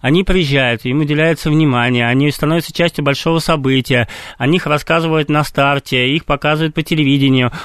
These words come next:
да, как бы, э, им дарят подарки, потому что партнеры собирают для них пакеты, как бы, с подарками, со всеми, потому что это здорово, когда ты приходишь, тебя ждут, да, как бы у тебя есть, э, не знаю, отдельный шатер, как бы, у тебя есть персонал, который с тобой работает,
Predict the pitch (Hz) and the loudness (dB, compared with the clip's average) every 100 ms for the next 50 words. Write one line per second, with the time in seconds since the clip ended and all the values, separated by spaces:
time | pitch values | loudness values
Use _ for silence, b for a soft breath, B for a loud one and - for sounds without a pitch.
0 | B - 147 170 147 139 143 123 139 127 | B -2 0 0 -2 0 2 0 -2 0
1 | 131 135 131 139 156 151 156 160 165 139 | 0 0 0 0 0 2 0 0 0 2
2 | 147 143 123 139 131 - 135 135 147 131 | 0 0 -2 0 -2 -2 -2 0 0 0
3 | 123 143 156 165 131 131 131 - 131 - | 0 0 0 2 0 -2 -2 -2 -2 0
4 | 147 135 127 123 - 131 131 147 147 127 | 0 0 -2 -4 -2 0 0 -2 -2 -4
5 | 123 123 - 160 131 127 135 131 135 127 | -4 -6 -2 -2 -2 0 -2 0 -2 -2
6 | 131 180 208 147 131 B B 143 160 143 | -2 2 2 2 -2 B B 0 0 0
7 | 147 135 190 214 - 143 135 127 135 202 | -2 0 0 0 -2 0 0 0 0 -2
8 | - B B B 135 165 170 156 139 143 | -4 B B B 0 0 0 -2 -2 -2
9 | 165 185 135 127 - - 117 117 113 117 | 0 0 0 -2 -6 -6 -4 -2 -4 -4
10 | 127 127 113 123 190 190 - 117 127 139 | -2 -2 -2 0 0 0 0 -2 2 2
11 | 147 139 123 123 120 127 156 190 143 135 | 2 -2 -2 0 0 -2 0 0 2 2
12 | 139 123 - 135 - 139 123 135 131 139 | 0 0 -4 -4 -2 0 0 -2 -2 -2
13 | 131 - 131 127 127 123 123 113 | -2 -2 -2 0 0 0 -2 -4